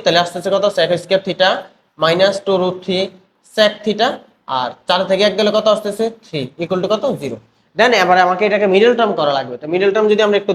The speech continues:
দেখি, আমাদের মিডল টার্মটা কত আসে? sec স্কয়ার theta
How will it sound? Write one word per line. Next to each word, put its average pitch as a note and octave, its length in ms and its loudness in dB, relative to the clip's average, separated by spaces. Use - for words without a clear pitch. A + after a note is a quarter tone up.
দেখি, E3+ 200 -2
আমাদের E3 220 0
মিডল D#3+ 180 -2
টার্মটা E3 260 0
কত F3+ 100 0
আসে? G3+ 140 -4
sec F#3 160 2
স্কয়ার G3+ 260 0
theta F#3+ 220 0